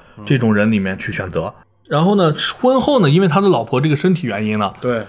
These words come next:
Speaker 1: 相当于两个人要吃饭了。
Speaker 2: 嗯。
Speaker 1: 以前我可以赖嘛，现在就很难赖了，日子就越来越差了。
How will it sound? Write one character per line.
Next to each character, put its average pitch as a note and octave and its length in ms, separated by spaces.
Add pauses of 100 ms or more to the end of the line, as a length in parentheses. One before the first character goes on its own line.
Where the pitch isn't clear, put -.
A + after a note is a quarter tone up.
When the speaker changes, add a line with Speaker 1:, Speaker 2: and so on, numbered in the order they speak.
(100)
Speaker 1:
相 F#3+ 140
当 A3 120
于 A3+ 100
两 A2+ 220
个 F3+ 100
人 G#3+ 100
要 B2 120
吃 - 180
饭 G#2 180
了。 - 240
Speaker 2:
嗯。 C3 200
Speaker 1:
以 C3+ 80
前 D#3+ 200
我 E3 80
可 C#3+ 120
以 D3+ 60
赖 F#3+ 280
嘛， G#2+ 160 (240)
现 F3 160
在 F3+ 100
就 E3 120
很 B2 180
难 A2 160
赖 E3 140
了， A2 120
日 D#3 160
子 A#2+ 140
就 B2+ 140
越 G3+ 160
来 A#2 100
越 G#2+ 180
差 G2+ 240
了。 - 120